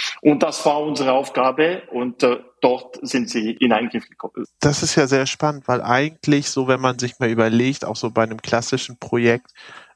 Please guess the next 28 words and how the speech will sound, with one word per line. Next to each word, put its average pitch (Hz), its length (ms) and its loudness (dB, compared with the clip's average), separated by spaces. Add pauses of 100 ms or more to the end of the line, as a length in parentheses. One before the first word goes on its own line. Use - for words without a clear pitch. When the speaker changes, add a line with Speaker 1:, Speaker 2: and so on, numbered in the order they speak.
Speaker 2:
ähm, 127 140 0
du 123 80 0
hast 120 140 0
gesagt, 120 260 -2
immer 113 180 -10
bestehende 156 460 0
Anlagen, 139 460 0
aber 120 180 -2
wenn 127 120 -6
ich 127 120 -12
mir 135 80 -2
jetzt 127 140 -4
mal 127 80 -6
vorstelle, 135 420 -4
ich - 100 -8
gehe 175 120 2
in 175 80 0
eine 151 100 -2
neue 117 320 2
Anlage, 104 640 -2
ne, 127 180 -2
oder 123 140 -2
ich - 100 -10
möchte 139 220 -4
eine 120 120 -8
neue 117 300 2
Anlage 110 460 0
bauen, 101 360 -2